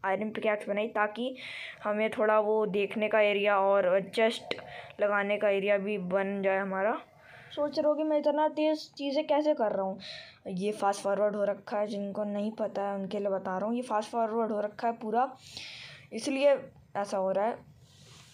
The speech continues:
हाँ, अब ऐसा मत सोचना कि मैं फ्लैश बन गया हूँ Minecraft में, पोशन वोशन डाल दिए मैंने, ऐसा कुछ नहीं है, बस फास्ट फॉरवर्ड किया मैंने वीडियो को। And हमने चेस्ट, हॉपर और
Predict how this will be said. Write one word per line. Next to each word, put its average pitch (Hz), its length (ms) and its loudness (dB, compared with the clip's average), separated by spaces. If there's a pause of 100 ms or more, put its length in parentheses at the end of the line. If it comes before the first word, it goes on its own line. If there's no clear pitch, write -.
(140)
हाँ, 208 460 -2
अब - 560 -6
ऐसा 247 280 4
मत 269 180 -2
सोचना 254 360 2
कि 254 140 -2
मैं 254 100 -2
फ्लैश 233 380 4
बन 220 220 0
गया 214 120 2
हूँ 214 120 0
Minecraft 214 500 -2
में, 226 160 -2
पोशन 220 340 -2
वोशन 214 360 -4
डाल 196 260 2
दिए 190 180 -2
मैंने, 196 260 -4 (460)
ऐसा 208 120 0
कुछ 208 240 -4
नहीं 196 220 -4
है, 262 60 -2
बस 240 300 -2 (120)
फास्ट 190 280 0
फॉरवर्ड 185 340 -4
किया 202 160 -6
मैंने 196 180 -8
वीडियो 190 260 -6
को। 226 160 -12 (840)
And 330 120 0
हमने 302 340 0
चेस्ट, - 800 0 (200)
हॉपर 262 640 2 (340)
और 262 420 4